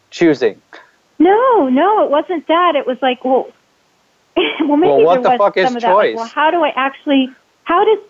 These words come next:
Speaker 1: Yeah.
Speaker 2: choosing,
Speaker 1: Mm-hmm.
Speaker 2: what?
Speaker 1: Well, have you ever heard this
Speaker 2: Yeah,
Speaker 1: crazy
Speaker 2: okay.
Speaker 1: phrase called choice creates?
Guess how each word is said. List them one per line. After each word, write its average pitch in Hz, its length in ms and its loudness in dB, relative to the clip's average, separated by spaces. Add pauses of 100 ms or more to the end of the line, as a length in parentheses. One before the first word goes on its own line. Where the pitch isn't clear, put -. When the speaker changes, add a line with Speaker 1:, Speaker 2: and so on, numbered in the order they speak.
(160)
Speaker 1:
Yeah. 330 140 4 (140)
Speaker 2:
choosing, 240 580 0 (1160)
Speaker 1:
Mm-hmm. 139 240 -10 (1600)
Speaker 2:
what? 311 280 0 (220)
Speaker 1:
Well, 151 240 -2 (640)
have 170 120 0
you 196 80 4
ever 196 200 2
heard 175 200 -2
this 165 120 0
Speaker 2:
Yeah, 220 240 -2
Speaker 1:
crazy 151 300 0
Speaker 2:
okay. 196 140 -2
Speaker 1:
phrase 143 420 0
called 123 320 -2
choice 147 360 0
creates? 127 600 0